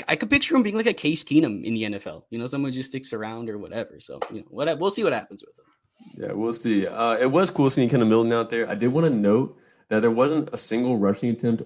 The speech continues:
Speaker 2: over twelve yards by Georgia here. So I, I, I don't know.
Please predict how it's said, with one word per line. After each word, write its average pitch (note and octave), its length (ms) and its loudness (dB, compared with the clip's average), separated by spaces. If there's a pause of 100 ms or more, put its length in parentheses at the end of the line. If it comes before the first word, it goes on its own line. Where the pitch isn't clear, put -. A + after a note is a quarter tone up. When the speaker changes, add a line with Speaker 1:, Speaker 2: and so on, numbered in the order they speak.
Speaker 2:
over G2+ 260 2
twelve G2+ 400 -2
yards F2+ 400 -8
by E2+ 220 -6
Georgia E2+ 420 -6
here. - 380 -14
So G#2+ 260 0
I, G#2 220 2 (160)
I, G#2+ 240 -2 (1080)
I A#2+ 80 0
don't A#2+ 120 4
know. F#2+ 280 2